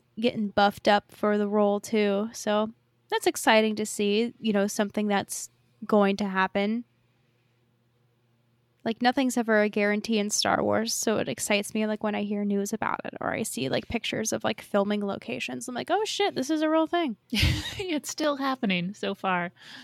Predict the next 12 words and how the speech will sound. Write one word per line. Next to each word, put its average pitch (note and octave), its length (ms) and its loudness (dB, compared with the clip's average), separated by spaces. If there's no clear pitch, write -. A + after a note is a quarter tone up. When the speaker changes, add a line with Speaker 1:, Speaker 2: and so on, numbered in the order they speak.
Speaker 2:
There's G3 160 -2
a G3+ 40 0
whole G#3 360 0
cast A3 500 -4
and G3+ 100 -4
everything. F#3 540 -2
Speaker 1:
Incredible. - 800 -8
Speaker 2:
Uh, A#3 320 6
the C4+ 100 2
only D4+ 160 4
other E4 160 4
thing C4+ 400 2